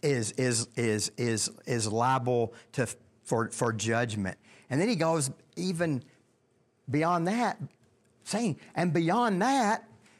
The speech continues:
if a brother is angry with you," or beyond that, if an adversary is angry with you,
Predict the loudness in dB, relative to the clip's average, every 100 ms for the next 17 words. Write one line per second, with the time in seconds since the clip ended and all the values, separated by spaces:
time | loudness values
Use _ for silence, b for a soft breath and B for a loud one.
0 | b -2 0 0 2 2 4 4 2 2
1 | 0 0 0 2 2 2 4 2 0 -2
2 | 2 4 4 4 4 0 -4 B B B
3 | B -2 2 2 2 2 2 2 0 0
4 | 0 0 0 2 0 0 2 2 2 0
5 | 0 0 0 0 2 2 2 0 -2 -2
6 | 0 0 -2